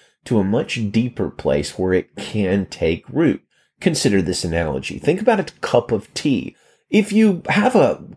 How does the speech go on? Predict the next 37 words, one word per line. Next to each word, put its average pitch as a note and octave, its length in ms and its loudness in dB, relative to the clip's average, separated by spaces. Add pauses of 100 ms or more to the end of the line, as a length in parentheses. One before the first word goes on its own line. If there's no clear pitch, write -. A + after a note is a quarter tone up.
cup D3 220 2
of G#2 120 2
hot G#2 240 0
water D2+ 360 -2
and A#2+ 200 0
a G#2+ 100 2
bag G2 720 -4
of F2 500 0
tea, F#2 480 0 (260)
and C#3 220 2
you A#2+ 320 2
dip A3 320 2
that C3+ 300 0
tea C3 180 4
bag G2 380 2
into F#2 140 -2
the F2+ 100 -2
water E2 420 -2
one B2+ 400 2
time A#2+ 480 0
and F2 140 -6
pull F2 220 0
it D2 100 0
out, E2+ 280 -2
do G2 120 -2
you F#2 140 0
have E2 340 -6
tea G2 340 0
there? G#3 460 -2
No, F3 440 0
not G3+ 360 0
really. F3+ 340 4
What C#3 220 0
you G3 80 0
have E3+ 240 0
is D3+ 260 0
ma-, C3+ 560 0